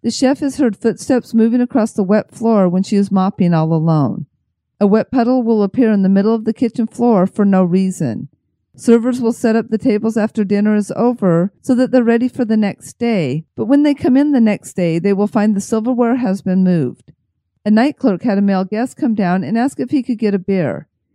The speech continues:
The clerk went into the pub and got a bottle of beer.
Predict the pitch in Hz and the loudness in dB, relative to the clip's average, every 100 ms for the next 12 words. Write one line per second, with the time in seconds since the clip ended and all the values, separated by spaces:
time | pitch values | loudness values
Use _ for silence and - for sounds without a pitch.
0 | _ - 214 254 302 - 233 214 214 196 | _ -6 -4 -2 -2 0 0 2 0 -4
1 | 202 254 202 175 190 190 190 190 180 185 | -4 -2 0 0 -2 -2 -2 0 -2 0
2 | 185 - 240 185 110 | -4 -2 0 0 -2